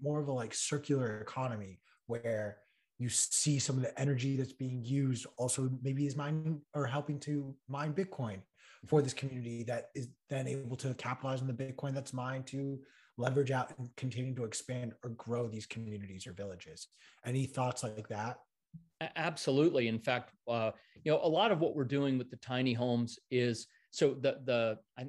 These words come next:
Speaker 2: I, I'll make up a number, I'm close on it, seventy-seven, seventy-nine homes under construction at our Grand Pacifica community right now, tiny homes under construction.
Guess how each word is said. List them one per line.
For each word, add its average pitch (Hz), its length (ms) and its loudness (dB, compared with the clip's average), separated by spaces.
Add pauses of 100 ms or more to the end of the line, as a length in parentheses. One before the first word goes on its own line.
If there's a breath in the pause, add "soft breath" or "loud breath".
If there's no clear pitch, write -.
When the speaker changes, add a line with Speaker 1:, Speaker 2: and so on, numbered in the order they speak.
(180)
Speaker 2:
I, 131 260 -6 (220)
I'll 135 80 0
make 147 200 4
up 147 120 4
a - 20 6
number, 123 240 6
I'm 117 120 4
close 123 340 4
on 117 160 0
it, 117 100 -2 (260 soft breath)
seventy-seven, 139 1080 4 (100)
seventy-nine 131 960 2 (220)
homes 135 560 4
under 135 180 4
construction 123 760 0 (400 soft breath)
at 120 100 2
our 117 80 6
Grand 123 340 2
Pacifica 123 440 0
community 117 460 2
right 110 280 2
now, 117 300 0
tiny 131 320 2
homes 113 260 2
under 107 140 0
construction. 110 640 0